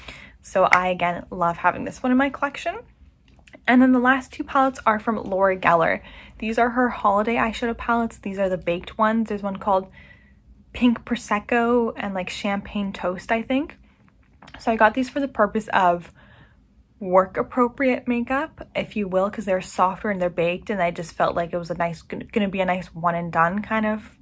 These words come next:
palette situation. And not to mention, I paid probably twelve dollars each for them. So I haven't used these palettes very often. I've used them both twice, I wanna say,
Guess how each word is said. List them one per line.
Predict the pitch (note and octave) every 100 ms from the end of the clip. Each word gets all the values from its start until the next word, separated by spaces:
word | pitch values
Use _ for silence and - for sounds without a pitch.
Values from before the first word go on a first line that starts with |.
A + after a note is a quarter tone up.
| _
palette | - B3 - -
situation. | A#3+ B3+ B3+ B3+ C#4+ D4 D4+ - - G3+ G#3 G#3 -
And | G#3
not | G#3+ B3+
to | - A3+
mention, | G3 -
I | G3+
paid | G3 - G3+ G3+ G3
probably | - F3+ F3 G3 A3+ A3
twelve | - E3+ E3+
dollars | - - B2+ -
each | - C#3
for | -
them. | - - G#3+ - _ _ _ - -
So | - G3+ F#3 F#3+ - - - -
I | - G#3 A3+ B3 C#4 C#4+
haven't | - A3+ A3
used | F#3 G3+ G#3
these | G#3+
palettes | - G#3 G#3
very | G3 F#3
often. | F3 F#3+ A#3+
I've | A3+ G3
used | G3+ G#3 - -
them | A#3+ A3+
both | F3 F3+ - -
twice, | - - F3 F3 -
I | B3
wanna | B3+ C#4
say, | C#4 C#4 C4+ D#4